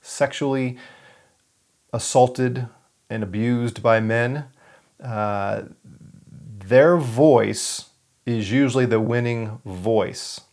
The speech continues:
And it, it may be that, uh, there was no actual sin done, but these women are now saying that there was. And I, you know, it, it, it gives me pause, the fact that this was not brought out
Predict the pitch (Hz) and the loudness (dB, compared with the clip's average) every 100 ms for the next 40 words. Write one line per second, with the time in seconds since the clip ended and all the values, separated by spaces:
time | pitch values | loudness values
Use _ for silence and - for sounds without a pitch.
0 | _ _ - - - _ _ 123 113 110 | _ _ -20 -20 -20 _ _ 0 2 0
1 | 107 - - 95 - - - - - 98 | -4 -12 -12 -10 -10 -16 -20 -18 -20 -12
2 | - 120 120 123 143 147 131 120 117 110 | -6 -4 0 2 4 6 4 2 -2 -6
3 | 120 101 113 110 127 120 113 113 117 120 | -8 0 2 0 -2 -4 -2 -2 -2 2
4 | 120 117 - 120 - - 131 120 113 107 | 2 2 4 4 4 0 0 2 2 0
5 | 104 _ _ - - 135 117 113 107 95 | -6 _ _ -12 -6 -2 -2 -2 0 4
6 | 185 120 113 151 - - - _ 113 117 | 4 4 0 -6 -12 -20 -20 _ -8 -6
7 | 104 113 123 120 113 113 113 113 - 147 | -4 0 2 0 0 2 4 2 0 2
8 | 156 151 117 110 110 101 95 95 95 104 | 2 2 0 0 0 -2 0 0 2 0
9 | 123 - _ - - _ _ - 117 117 | -4 -8 _ -20 -20 _ _ -10 -4 0
10 | 113 113 113 113 123 123 139 151 160 160 | 2 4 2 2 2 0 0 0 2 2
11 | 135 - - 127 - 135 120 175 165 156 | -2 -6 -8 -8 -6 -8 4 6 6 4
12 | - 151 120 123 117 123 127 - 117 113 | 8 10 10 8 2 6 6 6 -2 -2
13 | 123 113 120 120 123 - 104 117 117 117 | -4 0 2 2 0 -8 -4 4 6 8
14 | 117 113 - | 6 4 0